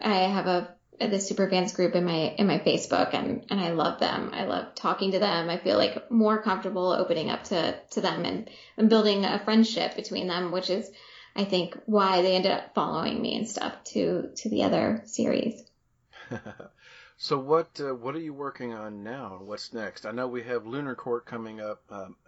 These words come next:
Speaker 2: as of today with this episode. What, uh, what's coming in the future?
Speaker 1: So up next is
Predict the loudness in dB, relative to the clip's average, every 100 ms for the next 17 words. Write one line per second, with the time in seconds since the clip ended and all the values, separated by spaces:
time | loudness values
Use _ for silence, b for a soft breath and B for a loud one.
0 | _ _ -8 -8 -8 -8 -8 -2 -2 -2
1 | -8 -8 -6 -4 -4 -6 -10 -10 B B
2 | B -2 -2 -2 -2 0 0 -2 -6 -8
3 | -8 -6 -6 -8 -10 -12 -14 -16 -20 _
4 | _ _ _ _ B B B B 2 6
5 | 8 6 4 0 0 4 4 2 -6 -12
6 | 2 4 6 6 4